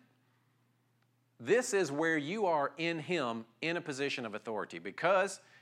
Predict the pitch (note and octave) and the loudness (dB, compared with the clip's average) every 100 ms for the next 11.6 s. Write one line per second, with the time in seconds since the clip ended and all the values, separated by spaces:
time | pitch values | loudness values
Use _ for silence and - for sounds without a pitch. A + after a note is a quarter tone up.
0 | _ C3 B2+ A#2 G#2 A2+ C3+ C3+ D3 C#3 | _ -6 -2 -2 -2 -2 -2 -2 -2 0
1 | C#3 C#3 C#3 - - C3 A#2+ - A#2 A2 | 0 -2 -8 -8 -10 -10 -8 -6 -2 -2
2 | A2 - _ _ _ - A#2+ - E3 F3 | -4 -10 _ _ _ -6 -6 -2 0 2
3 | F3 D#3+ B2+ B2 G#2 G#2 G#2 B2+ D3+ D#3 | 0 -2 -4 -4 -4 -6 -4 0 4 4
4 | D3+ - A#2+ A2 G2+ - _ - _ B2+ | 2 -8 -6 -4 -4 -10 _ -20 _ -4
5 | A#2+ - - D#3 D#3 C#3 - D3+ D3 C#3 | -4 -4 0 2 0 -2 -2 0 0 0
6 | C3 A#2+ A2+ A#2+ C3 B2+ B2 A2 A2 - | -2 -4 -4 -2 0 0 0 -4 -8 -6
7 | E3 E3 - - _ _ _ - A2 A2+ | -4 -4 -6 -20 _ _ _ -8 -4 0
8 | C3 C3+ A2+ A2 G2+ A2 G#2+ F#2+ F#2 F#2 | 4 4 4 2 -4 -4 -4 -2 -2 -4
9 | F2+ - - - - _ _ G#2+ A2+ E3 | -10 -12 -16 -20 -20 _ _ -8 -2 0
10 | E3 C3+ B2+ - _ _ - B2 D3 E3 | 2 2 0 -6 _ _ -8 -4 -2 -2
11 | C3 C3 B2 A#2 A2+ | 0 0 0 -2 -4